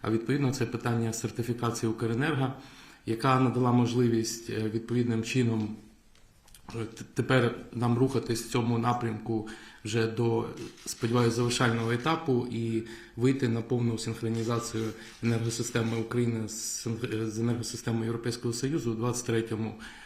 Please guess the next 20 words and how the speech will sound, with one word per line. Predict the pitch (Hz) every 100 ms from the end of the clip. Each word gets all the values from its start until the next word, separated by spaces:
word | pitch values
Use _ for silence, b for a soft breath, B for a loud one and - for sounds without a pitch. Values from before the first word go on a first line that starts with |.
| B
році. | 113 110 - - - B B -
Безумовно, | 113 170 190 156
були | 123 139 147
і, | - 110 127 123 - 113
е, | 110
дуже | 113 131 131
важливі | 123 127 120
законодавчі | 110 120 131 147 151 - 117 113 B B B
ініціативи, | 113 117 117 120 120 123 113
які | 110 113
реалізовані. | 113 113 113 113 110 110 104
Це, | 127
зокрема, | 113 117 120 117
торгівля, | 113 113 117 110 107
біржова | 107 107 117
торгівля | 117 110 117 110
для | 110 110
всіх | - 117
учасників | 110 117 107 110 110 110
ринку, | 117 110 104